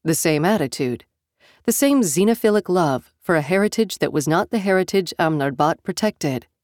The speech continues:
A documented fascination with Teixcalonli literature and language.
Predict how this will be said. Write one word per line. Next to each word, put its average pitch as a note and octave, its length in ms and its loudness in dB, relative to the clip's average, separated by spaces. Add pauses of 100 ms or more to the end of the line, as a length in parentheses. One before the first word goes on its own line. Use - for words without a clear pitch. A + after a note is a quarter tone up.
(640)
A E3 80 0
documented A#3+ 680 0
fascination F#3+ 880 0
with - 200 -6
Teixcalonli G3+ 720 0
literature E3 640 0 (100)
and G3 180 0
language. D#3 640 -2